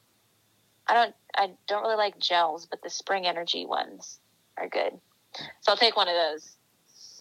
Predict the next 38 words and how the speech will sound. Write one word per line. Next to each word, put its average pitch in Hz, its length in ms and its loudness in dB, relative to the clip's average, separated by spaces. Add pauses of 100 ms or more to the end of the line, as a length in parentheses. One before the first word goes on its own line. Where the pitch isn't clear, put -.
(260)
And - 80 2
I 151 60 4
try 254 240 6
to 226 80 4
remember 185 260 -2
to 175 100 -4
take - 240 -8
it, 175 120 -8
like, 170 300 -6
halfway - 340 -6
through. - 340 -4 (120)
And 170 100 -20
sometimes 175 340 -2
I - 40 -8
do - 100 -4
and 196 80 -8
sometimes - 320 -8
I - 40 -8
don't. - 180 -8 (180)
But 180 160 4
yeah. - 140 4 (360)
Yep. 277 140 4 (160)
Take 233 180 2
my 220 120 4
last 196 420 2 (800)
sip 240 240 -4
of 208 80 -4
water 214 440 2 (440)
about - 160 -2
fifteen 202 240 -14
minutes 208 180 -6
before, 220 260 0
and 226 140 -2
then 196 220 -6 (120)
I'm 185 60 -18
ready 202 160 -4
to 202 80 -4
go. 233 220 2